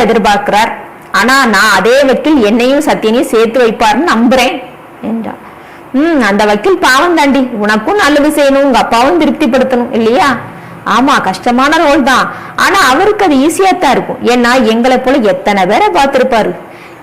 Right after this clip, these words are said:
இருவருக்கும் சிரிப்பு அடக்க முடியவில்லை. "எப்படியோ நீ உன் முடிவுல ஸ்டாண்ட் பண்ண ஆரம்பிச்சிட்டியே, அதுவே நல்ல ஆரம்பம் தாண்டி, உறுதியா இரு." "ஆ, தேங்க்ஸ் டி, பெரிய டயலமாவுல இருந்தேன், சரியான டயத்துல நீ வந்து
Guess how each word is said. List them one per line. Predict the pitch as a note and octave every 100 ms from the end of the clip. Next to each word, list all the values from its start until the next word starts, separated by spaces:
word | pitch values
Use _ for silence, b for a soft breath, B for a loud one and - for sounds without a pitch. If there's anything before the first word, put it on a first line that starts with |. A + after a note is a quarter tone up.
| C4
இருவருக்கும் | D4+ C#4 B3 B3+ D4+
சிரிப்பு | C4+ A#3+ A#3 B3
அடக்க | G3+ G#3+ A#3 G#3
முடியவில்லை. | G3 G3+ F#3 G#3+ - - B B B B3+
"எப்படியோ | C4 D4+ D4+ D4 - -
நீ | G#3 A#3+ C4
உன் | C4 B3+
முடிவுல | A#3+ C#4 C#4 C#4
ஸ்டாண்ட் | B3+ A3+ B3+ B3
பண்ண | A#3 A#3
ஆரம்பிச்சிட்டியே, | A3+ A#3 - A#3 G#3+ F#3 F#3+
அதுவே | F#3+ G3+ A#3+ G3+
நல்ல | G3+ A#3+ G#3+
ஆரம்பம் | G#3+ A3+ G#3
தாண்டி, | G#3 G3+ A#3 G#3
உறுதியா | G#3+ G#3+ A#3+ G3
இரு." | G#3 G#3+ - B B B B B - - - -
"ஆ, | G3+ A3
தேங்க்ஸ் | A#3+ E4
டி, | B3+ E3+
பெரிய | G#3+ A#3+ F4
டயலமாவுல | B3 A#3 F4 D4+ C#4 A#3+
இருந்தேன், | G#3+ G3+ F3+
சரியான | G3 G#3 F#3+ G#3+ B3 D4+
டயத்துல | D4 C4 C#4 A3
நீ | G#3+ A#3
வந்து | B3